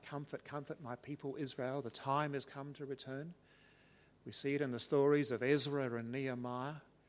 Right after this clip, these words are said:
and they regather and begin to rebuild Jerusalem. They ask themselves a good and important question: "How can we ensure this never happens again?"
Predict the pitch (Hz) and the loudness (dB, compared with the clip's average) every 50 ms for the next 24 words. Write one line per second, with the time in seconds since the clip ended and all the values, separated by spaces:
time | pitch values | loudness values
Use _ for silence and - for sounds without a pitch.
0 | _ _ _ _ - _ - - 139 135 135 131 135 131 123 151 175 190 190 147 | _ _ _ _ -20 _ -12 -10 -6 -4 0 0 0 2 6 6 6 6 6 6
1 | 170 156 156 165 160 170 156 139 127 120 - 147 165 165 165 143 147 131 135 151 | 4 4 4 6 4 4 2 2 0 -2 -2 -2 -2 -2 -2 -2 -2 -2 0 0
2 | 156 156 139 135 143 143 139 135 - 135 135 127 135 139 143 139 - - 113 107 | 0 0 0 0 0 0 0 0 -2 -4 -2 0 0 0 0 -2 -4 -6 -8 -10
3 | 107 113 110 - _ _ _ _ _ _ _ - - - - _ _ _ _ - | -12 -14 -18 -20 _ _ _ _ _ _ _ -20 -20 -20 -20 _ _ _ _ -6
4 | 160 151 - - 160 180 202 190 - - 202 185 165 - - 151 147 143 139 139 | -6 -6 -4 -2 2 2 4 2 2 2 0 0 0 0 2 2 2 2 0 0
5 | 127 - - - - 160 151 147 - - 151 160 175 180 185 180 185 185 180 - | -2 -4 -6 -4 -6 -6 -6 -6 -6 -2 2 2 2 2 2 0 0 -4 -2 0
6 | 147 139 131 - 156 151 - - 196 196 - - - - 147 123 - - - - | -2 -2 0 -2 -8 -10 -10 -10 -8 -8 -8 -8 -6 -8 -8 -8 -10 -12 -8 -4
7 | 190 202 220 214 214 - 220 214 202 208 202 202 202 202 190 - - - 175 147 | 0 0 0 0 0 -4 -4 -2 -2 -2 -2 -2 -2 -2 -2 -2 0 0 0 0
8 | 123 117 117 120 160 - - - - - - - - - - - 170 147 147 180 | 0 -2 -2 -4 -6 -6 -10 -18 -20 -20 -20 -20 -20 -20 -14 -12 -8 4 6 6
9 | 202 196 - - - 165 151 156 156 165 175 185 202 196 196 208 208 180 - - | 8 8 6 2 0 -2 -2 -2 0 0 2 2 2 0 0 0 -2 -2 -2 -2
10 | 151 135 - - 156 170 165 - 185 165 - 190 208 233 233 202 135 | -2 -2 -2 -2 -2 0 2 2 0 2 0 0 0 0 0 -2 -2